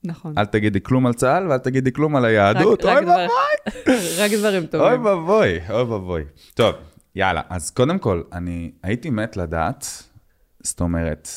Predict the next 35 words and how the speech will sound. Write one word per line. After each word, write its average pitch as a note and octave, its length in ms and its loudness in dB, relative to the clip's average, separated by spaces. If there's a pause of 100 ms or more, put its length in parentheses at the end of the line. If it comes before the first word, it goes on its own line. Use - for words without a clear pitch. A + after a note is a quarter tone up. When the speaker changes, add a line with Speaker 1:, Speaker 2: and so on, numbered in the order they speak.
(560)
Speaker 2:
כי A#2+ 200 2
אנחנו A2 340 -2
רואים C3 200 2
היום C3+ 140 2
באמת G2 320 0
הרבה E2+ 280 -2
מנטורים, F2 760 -4
והרבה D#2+ 280 -6
קואוצ'רים, C2 720 -8
והרבה E2+ 420 -4
מכללות F#2+ 440 -4
ל-N F#2+ 180 -2
L G2 260 -4
P, E2 40 -2 (260)
והרבה, D#2 240 -6 (420)
זה E2+ 100 -8
הפך A2 180 -6
להיות C3+ 180 0
טרנד F#2+ 320 -2
ענק. F#2 400 -2 (300)
זאת - 100 -16
Speaker 1:
נכון, F#2 160 -2
Speaker 2:
אומרת, F2 180 0
Speaker 1:
יש - 140 -8
התעוררות. F3+ 640 -2 (340)
Speaker 2:
כן, A#2 180 0 (180)
יש - 100 -18
התעוררות, G#2 440 -2
ואני, F2 180 0 (140)
אגב, B2+ 240 -4 (260)
אוהב C#3 220 2
את G#3+ 100 -2
זה, A2 120 -2 (120)
ממש, G#2+ 460 0
כי F2+ 240 -6